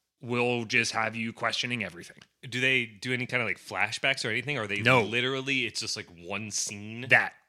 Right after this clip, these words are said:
Speaker 2: Oh my
Speaker 1: I
Speaker 2: God.
Speaker 1: shit you not. Uh, it's, it's a very artsy piece.
Speaker 2: What if it was also one take? One scene, one
Speaker 1: That would be
Speaker 2: take.
Speaker 1: really cool and,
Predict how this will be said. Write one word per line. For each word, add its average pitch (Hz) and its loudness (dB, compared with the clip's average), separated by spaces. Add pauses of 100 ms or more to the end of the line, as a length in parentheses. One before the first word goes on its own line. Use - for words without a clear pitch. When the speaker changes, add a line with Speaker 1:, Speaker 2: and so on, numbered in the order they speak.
(120)
Speaker 2:
Oh 120 -16 (160)
my - -4
Speaker 1:
I 117 8
Speaker 2:
God. 117 0
Speaker 1:
shit - 4
you 143 2
not. 95 2 (320)
Uh, 139 8
it's, 202 6
it's 151 2
a 135 0
very 139 4
artsy 120 0
piece. - -8
Speaker 2:
What 170 -2
if 202 2
it 185 6
was 131 2
also 123 0
one 90 -6
take? - -10 (140)
One 120 -4
scene, 110 0
one 92 -6
Speaker 1:
That 160 8
would 165 -2
be 104 0
Speaker 2:
take. - 0
Speaker 1:
really 143 0
cool 151 -2
and, 131 -2